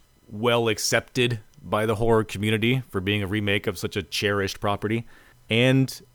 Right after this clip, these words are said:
I don't r-, remember this one getting as much praise, but I don't remember anyone hating on it either. People hated on the Nightmare on Elm Street remake. This one sort of just didn't get talked about.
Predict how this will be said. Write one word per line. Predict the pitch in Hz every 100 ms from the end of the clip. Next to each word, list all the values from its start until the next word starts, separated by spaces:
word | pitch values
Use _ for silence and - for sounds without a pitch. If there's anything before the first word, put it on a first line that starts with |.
| _ -
I |
don't | 131 208 208
r-, | 139 - -
remember | 147 143 185 196 180
this | 131 98 147 -
one | 143 139 127 110
getting | 92 117 120 113
as | 110
much | 101 107 101 - -
praise, | - 135 123 104 92 - - -
but | 95
I | 110
don't | 190
remember | 170 175 151
anyone | 127 127 117 117 95
hating | - 139 147 110
on | 87 80
it | 78
either. | 117 90 71
People | - 180 170 110
hated | 113 143 135
on | 98
the | 92
Nightmare | 98 95 90
on | 87
Elm | 104
Street | 95 95
remake. | 80 90 85 78 - - - - -
This | 131 -
one | 131 117
sort | - 110
of | 101
just | 104 - -
didn't | 110 104
get | 95 -
talked | 101 92 80
about. | 71 65